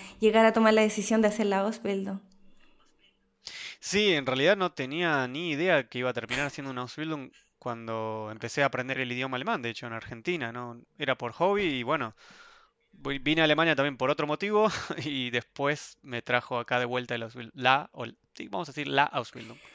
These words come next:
Speaker 1: Remontémonos un poco a ese tiempo atrás allá cuando vivías en tu, en tu provincia, en tu ciudad de Ezeiza.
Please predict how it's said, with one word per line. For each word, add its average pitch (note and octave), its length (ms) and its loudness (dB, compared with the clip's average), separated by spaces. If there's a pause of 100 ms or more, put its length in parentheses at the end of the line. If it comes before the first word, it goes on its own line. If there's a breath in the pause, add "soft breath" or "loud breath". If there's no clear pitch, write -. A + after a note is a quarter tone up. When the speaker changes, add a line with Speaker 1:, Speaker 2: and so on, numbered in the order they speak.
(140)
Speaker 1:
Remontémonos C4+ 680 4
un D#4+ 160 0
poco D4 240 4
a D#4 60 8
ese D4+ 200 2
tiempo C4 400 4
atrás A#3+ 420 2
allá A3 320 4
cuando A3+ 220 4
vivías A3 580 4
en G#3 240 0
tu, G3+ 300 4
en G3+ 160 4
tu G3+ 140 2
provincia, G#3+ 580 6
en A3+ 160 0
tu G3+ 140 -2
ciudad G#3 360 6
de G#3 140 6
Ezeiza. A3+ 640 2